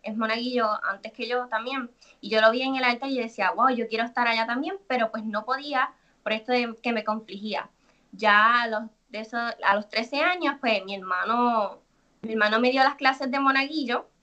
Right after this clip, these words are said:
ya él era líder, me dio las clases de monaguillo, entonces pude, pude iniciarme como monaguilla.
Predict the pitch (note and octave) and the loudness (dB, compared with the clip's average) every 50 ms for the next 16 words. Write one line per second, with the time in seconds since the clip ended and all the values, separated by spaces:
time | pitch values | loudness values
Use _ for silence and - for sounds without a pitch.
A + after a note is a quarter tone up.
0 | _ - G#3 G#3 F#3 F#3 F#3 F#3+ G3 G3+ G3+ G#3+ G#3+ A#3 C4+ C#4+ C#4 B3 A#3 A#3 | _ -8 -4 0 0 0 0 0 -2 0 2 2 2 0 -2 -4 -2 -2 -2 -2
1 | A3+ G3+ F#3 F3+ F3+ F#3 - - G#3+ A3 - B3 A#3 A3+ B3 B3 B3+ B3+ B3+ C#4+ | -4 -6 -6 -4 -4 -4 -4 -4 -8 -8 -8 -8 -6 -4 -2 0 0 0 -2 -4
2 | E4 F4 E4+ C#4+ C#4 C4+ C#4 - - - - - - A#3+ A#3+ A#3+ B3+ C4+ - D#4 | -6 -6 -4 -4 -4 -4 -4 -6 -12 -20 -20 -10 -6 -2 0 0 2 2 2 2
3 | C#4+ C4+ C4+ C#4 C#4+ D4 D4+ D4 C4+ B3+ G#3+ A3+ - _ _ _ _ _ - B3+ | 2 2 0 2 4 4 4 4 4 2 0 -2 -6 _ _ _ _ _ 4 6
4 | B3+ B3+ C#4 C#4+ D4 D4+ D4+ - C#4 C4 C4+ C#4 C#4 C4+ C4+ C4 B3+ B3+ B3 B3 | 8 8 8 6 2 -2 0 0 2 2 2 2 0 0 0 -2 0 0 0 0
5 | A#3 A3+ A3 G3+ G3+ A3 A3 G#3+ G3+ F3+ F3 F3+ | 0 0 0 -2 -2 -4 -6 -6 -4 -4 -4 -4